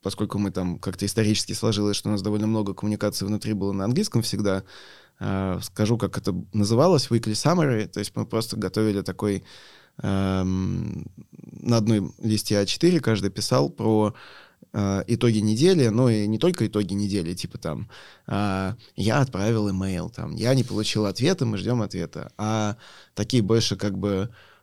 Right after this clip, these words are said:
э, там были больше открытые вопросы, эм, ну, типа, как, с какими там челленджами ты столкнулся в работе, да, там, что можно исправить и так далее. И они были не только там про, м,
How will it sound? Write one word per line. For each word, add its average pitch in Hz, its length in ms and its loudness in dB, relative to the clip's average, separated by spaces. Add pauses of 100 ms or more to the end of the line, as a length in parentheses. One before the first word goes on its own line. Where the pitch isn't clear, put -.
э, 101 440 -2
там 113 140 4
были 117 120 6
больше 113 500 2
открытые 117 380 2
вопросы, 113 600 0 (460)
эм, 107 520 0
ну, 123 200 4
типа, 95 240 -2
как, 101 140 -4 (100)
с - 60 -8
какими 123 320 4
там 101 180 -2
челленджами 101 460 2
ты 98 120 -6
столкнулся 104 500 -2
в 98 40 -4
работе, 95 400 -2
да, 104 160 0
там, 90 140 -6
что - 140 -2
можно 101 280 0
исправить 127 380 0
и - 40 -16
так 107 160 -2
далее. 92 320 -2 (420)
И - 100 -2
они 104 180 4
были 107 180 4
не 110 100 0
только 160 260 0
там 98 220 -2
про, 98 480 0 (120)
м, 85 520 -10